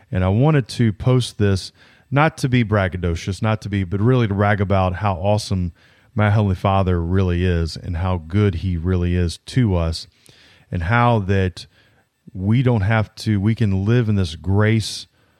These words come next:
of God that overrides the earth curse system and how to do it. And Ryan pulls out of me multiple stories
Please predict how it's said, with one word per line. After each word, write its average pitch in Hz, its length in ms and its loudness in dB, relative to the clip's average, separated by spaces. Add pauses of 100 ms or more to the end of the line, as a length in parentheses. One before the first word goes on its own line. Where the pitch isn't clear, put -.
(600)
of 92 180 -2
God 87 600 0 (160)
that 101 340 -2 (340)
overrides 110 920 2
the - 160 -8
earth 107 380 0
curse 104 340 -2
system 80 600 -4 (160)
and 95 220 -2
how 107 680 0 (360)
to - 100 -14
do 104 160 2
it. 80 80 -2
And 85 160 -4
Ryan 120 380 2
pulls 127 340 0
out 110 240 2
of 92 100 0
me 85 420 -2 (520)
multiple 117 680 0
stories 101 720 -4